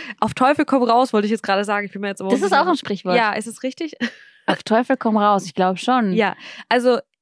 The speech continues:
Speaker 2: ich weiß nicht, was in meinem Hirn, welche Synapse nicht sich verbinden kann. Aber ich kann Sprichworte einfach nicht. Oder es gibt ja auch einen Unterschied zwischen Sprichworten und, ähm,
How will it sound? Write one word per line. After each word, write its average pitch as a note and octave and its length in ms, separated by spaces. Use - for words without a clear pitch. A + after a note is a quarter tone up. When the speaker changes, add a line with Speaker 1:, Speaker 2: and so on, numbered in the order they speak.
Speaker 2:
ich A#3 160
weiß A#3+ 300
nicht, D4+ 180
was A#3 180
in B3+ 100
meinem A3 260
Hirn, A3 500
welche G#3+ 260
Synapse G3+ 520
nicht G3+ 400
sich G3+ 240
verbinden F#3 460
kann. E3 300
Aber G3+ 280
ich - 180
kann A#3 460
Sprichworte G3 720
einfach F3 340
nicht. E3 280
Oder F#3 280
es - 100
gibt - 160
ja G#3 80
auch G3+ 100
einen G3 80
Unterschied F#3+ 300
zwischen F#3+ 240
Sprichworten G3 680
und, F3+ 500
ähm, E3 1200